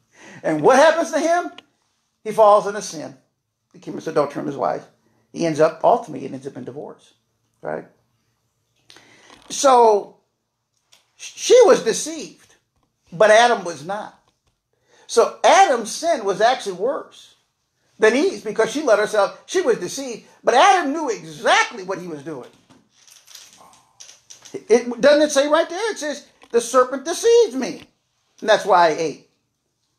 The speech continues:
But he was just going along with his wife. No, uh-uh. No, no, no, no, no. You can't do that, praise God. You can have family members that want you to go along with something that's wrong. Now, you can be kind and gentle to them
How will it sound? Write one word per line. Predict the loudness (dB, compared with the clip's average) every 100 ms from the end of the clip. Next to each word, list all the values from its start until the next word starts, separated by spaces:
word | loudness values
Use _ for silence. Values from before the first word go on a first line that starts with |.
| _ _ _ -2
But | 4
he | 6
was | 4 0
just | 0
going | 2 4
along | 4 2
with | 2
his | -4
wife. | -4 -2 -2 -4 -12 _ _ _ _ _ _ _ _ _ _ _ _ _ _ _ _
No, | -2 4 6 6 2 -4 -6
uh-uh. | -6 -4 -8 -8 _ _ _
No, | -10
no, | -8
no, | -6 -6
no, | -6
no. | -8 -10 _ _ _ _ _ _ _ _ -10
You | -8
can't | -6 -6
do | -4 -4
that, | -4 -6 -10
praise | -12 -10 -10
God. | -12 -12 -16 _ _ -6
You |
can | 2 4
have | 2
family | 0 -2 0 -2
members | -2 -2 -4 -4 _
that | -4
want | -2 -4
you | -6
to | 2
go | 4
along | 4 4 0
with | 0
something | -4 -8
that's | -10
wrong. | -4 -4 -4 -6 -10 _ _ -4
Now, |
you | 0 0
can | 0
be | -10
kind | -12 -6 -4 -4 -4
and | -6
gentle | -6 -8 -6 -10
to | -10 -10
them | -10 -12 -16